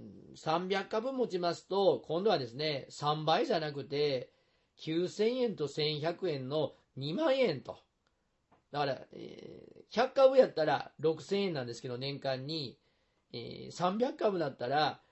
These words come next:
なんと二万円というふうに、もうすごい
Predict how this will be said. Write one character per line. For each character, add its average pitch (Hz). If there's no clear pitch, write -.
な 160
ん -
と 147
二 147
万 277
円 147
と -
い 139
う 170
ふ 170
う 160
に、 120
も 123
う -
す -
ご 262
い 151